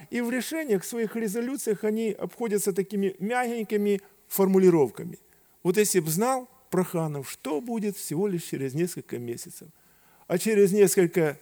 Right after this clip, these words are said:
месяцев грянет Октябрьская революция, и уже никаких партий не будет, кроме одной. Вообще служитель Божий, он никогда не должен спешить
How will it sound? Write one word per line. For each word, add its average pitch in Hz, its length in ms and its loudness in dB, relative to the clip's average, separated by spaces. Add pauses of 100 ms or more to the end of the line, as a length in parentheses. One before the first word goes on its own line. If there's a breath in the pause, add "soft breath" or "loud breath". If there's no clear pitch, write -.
месяцев 147 580 -2
грянет 135 520 -2
Октябрьская 127 720 -4
революция, 160 720 0 (960 soft breath)
и 160 60 10
уже 202 240 10
никаких 175 560 4 (480)
партий 202 420 6
не 180 140 8
будет, 160 440 2 (160)
кроме 190 480 4 (360)
одной. 110 500 -2 (800 soft breath)
Вообще 160 280 6
служитель 175 520 2
Божий, 151 560 -4 (720)
он 139 120 -8
никогда 170 460 -6
не 233 140 -6
должен 180 380 -2
спешить - 600 -10